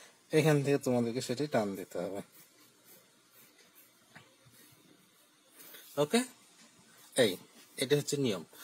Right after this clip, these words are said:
তাহলে প্রথমে আমরা চতুর্ভুজ নিলাম, তারপরে এই দুটো দাগ দিয়ে দিলাম। এবার কি করব? এই দাগ থেকে এই দাগে গোল করে নিয়ে যেতে পারি, অথবা আরেক রকম style আছে, সেটি হয়তো আগামী ক্লাসে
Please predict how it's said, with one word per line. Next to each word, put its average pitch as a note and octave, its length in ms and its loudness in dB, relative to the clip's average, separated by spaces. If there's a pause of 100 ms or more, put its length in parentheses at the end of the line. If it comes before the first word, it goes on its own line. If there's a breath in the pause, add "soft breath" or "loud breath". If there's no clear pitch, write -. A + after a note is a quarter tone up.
(100)
তাহলে B2 220 -4
প্রথমে D3+ 280 2
আমরা D#3+ 120 2
চতুর্ভুজ D3 460 4 (100)
নিলাম, G3 220 4 (580 loud breath)
তারপরে B2+ 340 4 (180)
এই E3+ 180 6 (100)
দুটো C#3 160 2 (100)
দাগ A2+ 120 6 (100)
দিয়ে F#2+ 180 -2
দিলাম। E2+ 200 -8 (460)
এবার B2+ 220 4
কি C3 160 -6
করব? C#3 160 0 (680 soft breath)
এই B2+ 80 0 (100)
দাগ B2 140 4 (100)
থেকে C#3+ 220 -4
এই A#2+ 100 -4
দাগে A#2+ 180 0 (120)
গোল A#2+ 500 2 (100)
করে G#2 240 -2
নিয়ে G2 200 -2
যেতে F#2 260 -10
পারি, F#2+ 200 -4 (920)
অথবা D#3+ 240 0
আরেক E3 180 0
রকম D3 180 0 (160)
style A2+ 340 4
আছে, - 140 -6 (160)
সেটি C3 220 0 (480)
হয়তো A2 260 -4 (840 loud breath)
আগামী A2 320 2
ক্লাসে G#2 280 0